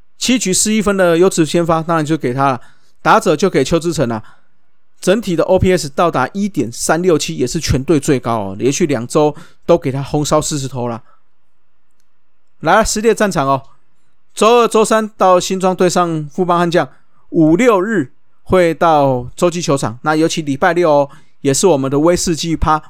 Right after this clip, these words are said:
如果想要参加的番薯粉们，那不要忘记到，诶，一垒侧 H 区上-，上层 H 区，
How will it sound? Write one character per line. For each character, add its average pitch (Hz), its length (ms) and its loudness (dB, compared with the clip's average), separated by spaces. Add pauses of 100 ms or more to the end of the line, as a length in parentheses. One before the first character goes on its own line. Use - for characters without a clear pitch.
(460)
如 190 120 2
果 160 400 2
想 147 140 -2
要 190 80 2
参 202 160 -2
加 202 140 4
的 165 380 0 (680)
番 208 160 2
薯 208 140 2
粉 170 160 2
们， 151 280 -2 (220)
那 165 100 2
不 - 140 -4
要 180 180 4
忘 185 160 2
记 160 240 -8 (400)
到， 165 520 2 (800)
诶， 117 400 -6 (140)
一 277 120 2
垒 143 240 0
侧 160 380 2 (540)
H 156 500 -2 (120)
区 180 380 -2
上-， 180 320 0
上 220 320 0
层 160 140 -6
H 156 240 -6
区， 156 260 -4